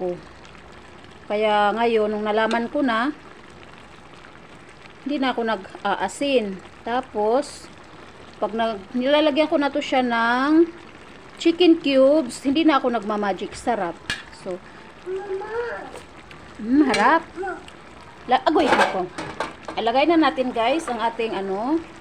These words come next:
ang ating, kunti lang yung, ano, ko. Kunti lang yung aking pichay, halagang sampung piso. Guys, lagyan natin ng, ano, kilala nyo ba to?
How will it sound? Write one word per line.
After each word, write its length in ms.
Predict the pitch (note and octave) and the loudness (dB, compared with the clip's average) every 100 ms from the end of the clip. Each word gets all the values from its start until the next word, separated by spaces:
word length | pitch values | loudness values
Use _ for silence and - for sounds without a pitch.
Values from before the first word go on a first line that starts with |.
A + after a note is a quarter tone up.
| - - - - - - - - | -14 -14 -18 -20 -20 -20 -20 -10
ang 80 | G#3+ G3+ | -4 -2
ating, 320 | G#3+ G#3+ A3 | -2 -2 -2
kunti 320 | - C#4 D4+ | -2 0 2
lang 160 | D#4+ E4 | 6 8
yung, 160 | E4 | 6
ano, 240 | D4 D4 A#3+ - | 4 0 -2 -2
ko. 320 | F3+ G#3+ C4+ - - - - - - - - - - - | -2 -2 -6 -12 -18 -18 -18 -18 -18 -18 -18 -20 -20 -6
Kunti 320 | C4 C4+ D4 | -4 -2 0
lang 160 | C#4+ C#4+ | 0 0
yung 320 | C#4+ C#4 C4+ C4+ C4 C4 C4 C4+ C4+ - - - - - - - - - - - - - | 0 0 0 0 0 0 -2 -2 -6 -16 -20 -20 -20 -20 -20 -20 -20 -20 -20 -20 -20 -12
aking 400 | G#3 A3+ - B3 | -4 -4 -4 -6
pichay, 560 | - B3+ - B3 G#3+ C4 | -6 -10 -6 -2 -2 0
halagang 320 | B3+ A#3+ B3+ | -2 -2 -2
sampung 320 | B3+ B3 B3+ | -4 -4 -6
piso. 480 | B3 G#3+ F#3+ - F3 G3 - - - - - | -6 -10 -12 -8 -8 -8 -14 -20 -20 -20 -10
Guys, 160 | B3 D#4+ | -2 0
lagyan 320 | E4 C#4 D#4 | 2 2 4
natin 320 | D4+ D4 D4 | 4 2 0
ng, 160 | C4+ B3+ | 0 0
ano, 320 | G#3+ F#3+ F3+ - - A#3 | -2 -2 -2 -4 -12 0
kilala 240 | B3+ B3 | 4 4
nyo 160 | A#3 A3+ | 2 0
ba 160 | G3 | -4
to? 240 | F3 D#3+ | -4 -6